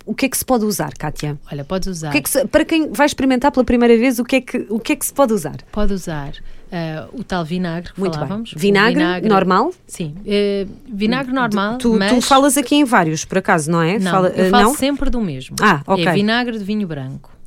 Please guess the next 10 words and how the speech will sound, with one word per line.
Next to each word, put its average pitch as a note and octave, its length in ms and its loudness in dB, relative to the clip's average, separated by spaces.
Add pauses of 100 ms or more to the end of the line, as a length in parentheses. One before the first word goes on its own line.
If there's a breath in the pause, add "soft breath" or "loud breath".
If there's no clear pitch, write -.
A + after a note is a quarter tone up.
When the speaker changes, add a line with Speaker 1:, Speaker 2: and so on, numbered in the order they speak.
(260 loud breath)
Speaker 1:
Ah, F#3+ 160 2
Speaker 2:
E A#3 60 0
porquê? G#3+ 280 -2
Speaker 1:
sim. E3 260 -2 (120)
Speaker 2:
Por - 120 -14
causa A3+ 240 -4
do G#3 100 -4
grau G3+ 220 -2
da G#3 100 -6
acidez. E3 640 -12